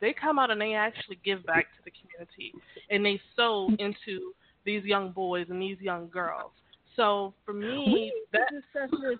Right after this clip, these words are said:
Speaker 2: again. We need
Speaker 1: Huh?
Speaker 2: to discuss this again because
Speaker 1: Yeah.
Speaker 2: we need to have, we need to have, this needs to be a topic, and I would love to be on the panel to talk about it because we have to talk about the root causes and why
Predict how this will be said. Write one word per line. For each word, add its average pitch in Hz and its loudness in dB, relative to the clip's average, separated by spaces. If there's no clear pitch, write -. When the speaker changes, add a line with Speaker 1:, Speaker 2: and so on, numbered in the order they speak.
Speaker 2:
again. 202 -8
We 302 0
need 466 2
Speaker 1:
Huh? 269 4
Speaker 2:
to 269 2
discuss 262 -12
this 254 -6
again 233 0
because 226 0
Speaker 1:
Yeah. 403 2
Speaker 2:
we 359 4
need 440 2
to 285 0
have, 262 0
we 359 0
need 392 2
to 285 0
have, 254 -2
this 330 -4
needs 349 2
to 233 -6
be 214 -6
a 202 -6
topic, 247 0
and 240 0
I 285 4
would 262 2
love 247 2
to 254 -2
be 233 0
on 214 0
the 214 0
panel 233 2
to 208 2
talk 240 2
about 220 2
it 214 0
because 233 2
we 381 2
have 302 -10
to 247 -8
talk 262 -10
about 208 -6
the 233 0
root 262 -6
causes 240 -2
and 214 -4
why 233 2